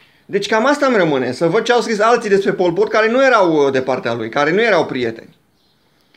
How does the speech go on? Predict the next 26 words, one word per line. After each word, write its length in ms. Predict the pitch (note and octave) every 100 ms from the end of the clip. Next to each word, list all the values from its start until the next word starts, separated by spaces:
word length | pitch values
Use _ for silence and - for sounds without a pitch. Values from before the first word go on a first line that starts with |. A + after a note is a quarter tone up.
| _ _ _ _ _ _ _
Și 200 | - F3+
iată 280 | A3+ A#3
că 480 | A#3+ A3+ A3 G#3 F#3+ - F#3 E3+ _ -
astăzi, 640 | - F#3 - D#3+ F3 - _ _ _ _ _ _ _ _ _ _ _ _ _ _ -
tot 180 | -
căutând 440 | C#3+ G3 E3+ G#3 G3
eu 120 | F3
așa, 220 | D#3+ G#3
am 100 | G#3+
găsit, 360 | G3+ G3 G#3 -
uh, 100 | G#3+
niște, 360 | G3+ G3 G3 F3
niște 400 | F#3 F3+ F#3+ F3+
lucruri 280 | F3+ G#3+ G#3
interesante 500 | G3 F#3 F#3+ G#3 G#3
venite 280 | F#3+ G3+ G3
chiar 180 | G#3 F#3+
de 80 |
la 100 | G3+
dușmani. 480 | G3 G3 G#3 D3 A#2 - _ _ _ _ _ _ _ _
Chiar 240 | G3 G#3+
de 160 | G#3+ G#3+
dușmanii 580 | - F#3+ G#3 G#3 F#3+ E3+
lui 120 | D#3+
Pol 220 | D#3 C#3
Pot, 380 | C3+ C#3 E3+